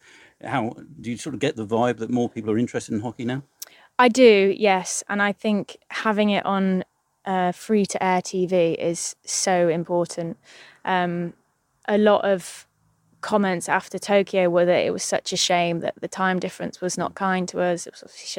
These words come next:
Speaker 2: such a shame that no fans were able to watch. Um, but it was also s-, such a shame that it wasn't free to air on B B C as much. It was very much split over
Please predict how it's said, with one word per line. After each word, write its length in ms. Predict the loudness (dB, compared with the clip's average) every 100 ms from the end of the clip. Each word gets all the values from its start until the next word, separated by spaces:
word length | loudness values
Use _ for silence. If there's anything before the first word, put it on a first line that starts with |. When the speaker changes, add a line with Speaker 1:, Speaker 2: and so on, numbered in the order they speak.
| -10
Speaker 2:
such 280 | -10 -10 -8
a 40 | -8
shame 280 | -4 -2
that 140 | -2 -6 -12 -20 -20 -16 -4
no 140 | -4
fans 380 | 0 0 0 0
were 60 | 0
able 260 | 0 -2
to 120 | -4
watch. 540 | 0 2 2 -4 -10 -10 -18 -8
Um, 360 | -2 0 -2 -4 _
but 140 | -2
it 20 | 0
was 140 | 4
also 300 | 4 4 0
s-, 180 | -2 -8 -12
such 360 | -4 -4 -2
a 40 | -2
shame 440 | 2 2 2 -2 -4
that 180 | -4
it 80 | 0
wasn't 360 | 0 0 -2 -6 _
free 260 | -2 0 0
to 140 | -2
air 200 | 0 0
on 100 | 0
B 160 | 0 0
B 80 |
C 240 | 0 0 0
as 120 | 2
much. 280 | 0 -2 -4
It 100 | -6
was 140 | -8
very 240 | -4 -2 -2
much 260 | -2 -4
split 300 | -6 -2 0
over 480 | 0 -2 -2 -4 -4